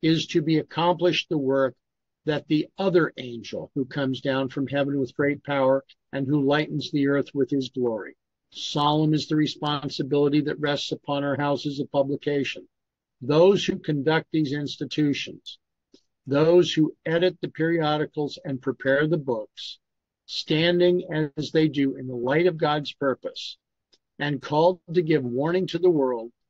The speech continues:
are held by God accountable for the souls of their fellow men. To them, as well as to the ministers of the word, apply the message given by God to his prophet of old.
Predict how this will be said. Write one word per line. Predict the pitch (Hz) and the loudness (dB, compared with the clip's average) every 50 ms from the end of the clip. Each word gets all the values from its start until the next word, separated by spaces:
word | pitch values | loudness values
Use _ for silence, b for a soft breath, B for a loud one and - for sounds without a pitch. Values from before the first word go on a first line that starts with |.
| _ _ | _ _
are | 135 135 135 | 0 0 0
held | 127 143 156 165 180 185 175 180 185 | 0 2 2 4 4 2 2 0 2
by | 175 170 160 | 2 2 2
God | 143 139 139 135 139 139 131 | 2 0 0 0 0 0 -2
accountable | 131 - - - 160 160 165 165 160 160 151 160 151 | -4 -8 -8 -6 -4 -2 0 0 0 0 2 0 -2
for | - - 156 | 0 -2 -4
the | 151 147 156 | -4 -4 -4
souls | - - - 160 143 139 139 135 127 - | -6 -2 0 2 2 2 2 2 0 -2
of | 143 131 135 | -6 -4 -2
their | 143 135 | -4 -4
fellow | - - 131 120 110 120 120 | -4 -4 -6 -4 -4 -4 -6
men. | 113 104 - - - - _ _ _ _ _ _ _ - | -6 -8 -12 -14 -20 -20 _ _ _ _ _ _ _ -2
To | - 165 151 | 2 2 2
them, | 135 139 160 170 180 190 196 196 196 - - _ _ _ _ _ | 4 4 2 4 4 4 2 2 -2 -4 -8 _ _ _ _ _
as | - 139 135 120 110 | -4 -4 -4 -4 -4
well | 123 127 147 165 180 185 196 | 0 4 6 6 6 8 6
as | 190 180 - | 6 4 4
to | - - 151 | 0 -2 -2
the | 135 127 | -2 -2
ministers | 131 139 156 165 180 180 151 - - 170 151 127 | -2 0 0 0 0 0 -2 0 -2 -2 0 0
of | 165 160 | -2 2
the | 165 175 | 2 2
word, | 147 127 120 110 104 98 92 - _ _ _ _ _ _ _ _ _ | 2 2 0 -4 -6 -12 -16 -20 _ _ _ _ _ _ _ _ _
apply | 143 135 - - - 151 156 170 185 | -10 -10 -8 -2 0 2 4 4 4
the | 185 185 175 | 4 4 2
message | 160 151 156 156 139 - - 151 135 123 117 | 4 4 2 2 0 0 -2 -4 -4 -6 -4
given | - 156 160 165 180 180 | 0 2 2 4 2 2
by | 170 165 160 160 | 2 2 0 0
God | 147 135 139 135 135 135 135 131 120 | 0 0 -2 0 0 0 -2 -2 -4
to | - - 151 139 | -6 -4 -4 -2
his | 131 139 131 120 | -2 -2 -4 -4
prophet | - _ 139 135 135 135 - - 143 139 | -6 _ -2 0 0 -2 -2 -4 -4 -4
of | 135 127 127 | -4 -4 -4
old. | 110 98 92 90 80 | -4 -4 -8 -12 -16